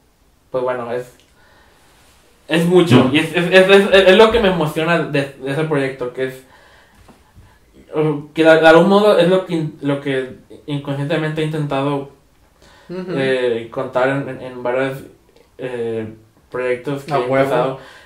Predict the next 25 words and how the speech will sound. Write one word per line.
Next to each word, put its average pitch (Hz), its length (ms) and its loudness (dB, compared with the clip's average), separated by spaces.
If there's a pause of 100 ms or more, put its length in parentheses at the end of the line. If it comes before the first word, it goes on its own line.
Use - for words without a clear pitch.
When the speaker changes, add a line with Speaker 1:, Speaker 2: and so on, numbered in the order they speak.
(260)
Speaker 1:
como 139 220 -2
el, 135 440 -4
el, 131 100 -12
el 131 80 -10
detrás 135 240 -6
de 143 100 -4
cámaras 139 460 -4
también, 123 340 -10 (160)
mi 131 160 -12
idea 127 540 -6 (440)
era 139 280 -2
que 131 480 -6
el 131 100 -6
protagonista, 127 680 -6 (120)
ap-, 123 220 -12
ap-, 120 240 -10
eh, 113 580 -6 (2000)
como 156 200 0
que 160 120 0
descubre 170 440 4
por 160 200 -2
qué 170 120 -10
quiere 160 520 0 (140)
hacer 147 300 0
eso, 147 420 -2